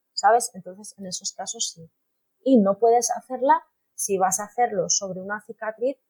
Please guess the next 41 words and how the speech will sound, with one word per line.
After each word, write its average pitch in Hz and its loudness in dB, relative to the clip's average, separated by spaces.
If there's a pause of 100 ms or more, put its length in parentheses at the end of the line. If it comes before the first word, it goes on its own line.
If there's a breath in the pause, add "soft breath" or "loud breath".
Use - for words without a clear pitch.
si - -6
la 180 0
cicatriz - -16
está 220 -4
reciente, 233 -4
tienes 175 -20
que - -20
esperar 180 -6
que 233 -20
cicatrice 208 -10
y 254 -4
que 185 -10
esté - -8
estable, 175 -4 (560)
¿sabes? 208 0
Yo 180 -8
en 180 -8
un, 196 -4
en 190 -6
una 190 -6
mastectomía, 196 0 (260 soft breath)
hasta 180 -10
que - -12
esa 190 0
mama 202 4
no 180 -4
se - -6
toque 196 -8
más, 226 4 (340)
y 202 -8
si 185 0
han 185 4
hecho, 202 -4
por 202 -4
ejemplo, 196 -12
una 185 0
reconstrucción 196 -10
mamaria 196 0
con 180 -18
un 180 -18
colgajo 196 0